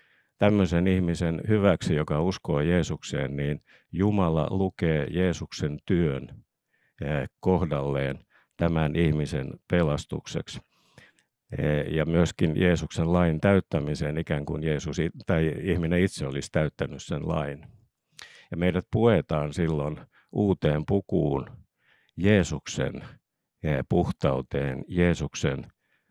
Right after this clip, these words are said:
vanhurskauteen ja Jeesuksen täydellisyyteen. Eh, no,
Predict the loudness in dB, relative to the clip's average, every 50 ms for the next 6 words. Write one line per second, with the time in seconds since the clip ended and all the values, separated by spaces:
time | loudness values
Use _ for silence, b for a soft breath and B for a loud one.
0 | _ _ -10 -2 2 2 4 4 4 2 0 -2 -2 -4 -4 -2 -2 -2 -2 -4
1 | -4 -4 -2 -2 -2 -2 -2 0 0 0 0 -2 -6 _ _ _ -2 0 2 2
2 | 2 2 0 -4 -6 -4 -2 -2 -2 -2 -4 -10 -14 _ -18 -4 0 2 4 4
3 | 4 2 0 0 0 -2 -4 -4 -4 -6 -6 -6 -6 -6 -4 -4 -4 -6 B B
4 | B B B B _ _ _ _ _ _ _ _ _ _ _ _ _ _ _ _
5 | _ _ _ _ _ _ _ _ _ _ _ _ _ _ _ _ _ _ _ _
6 | _ _ _ _ _ _ _ -20 b b b b b b b b b b b b
7 | b b b b _ _ _ -8 -4 -2 -2 -2 0 0 0 0 -2